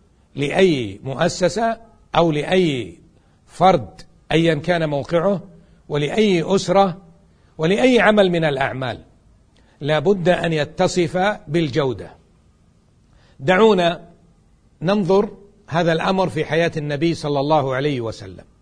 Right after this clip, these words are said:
هل اعتنى النبي عليه الصلاة والسلام بالجودة التي الآن لها دورات، لها تدريب، لها استفادة من خبرات الآخرين؟ كل هذا لا ضير فيه،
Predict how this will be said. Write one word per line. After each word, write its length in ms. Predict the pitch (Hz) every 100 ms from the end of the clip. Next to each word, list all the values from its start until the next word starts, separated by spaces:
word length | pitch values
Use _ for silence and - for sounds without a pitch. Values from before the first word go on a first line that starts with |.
| _ _ _ _
هل 160 | 190 214
اعتنى 320 | 190 220 196
النبي 380 | 170 160 185 160
عليه 200 | 139 156
الصلاة 340 | - 143 156 139
والسلام 540 | 123 - 120 131 110 - _ _ _ -
بالجودة 640 | 135 143 165 180 180 196 - - _ _ _ _ _ _ _ _ -
التي 340 | 151 180 175
الآن 460 | 151 - 180 120 - - _ _ _ _ _ _ _ -
لها 360 | 151 185 160 135
دورات، 680 | 120 143 147 175 190 - - - _ _ _ _ _
لها 240 | 123 160 175
تدريب، 640 | 165 131 135 165 180 180 - _ _ _ _ _ -
لها 540 | 135 185 170 147 127
استفادة 560 | - - 143 175 190 170
من 120 | 160
خبرات 420 | - 135 170 175
الآخرين؟ 680 | 160 147 - 139 143 175 202 - _ _ -
كل 200 | 247 214
هذا 320 | 160 208 196
لا 120 | 226
ضير 300 | 175 139 110
فيه، 200 | - -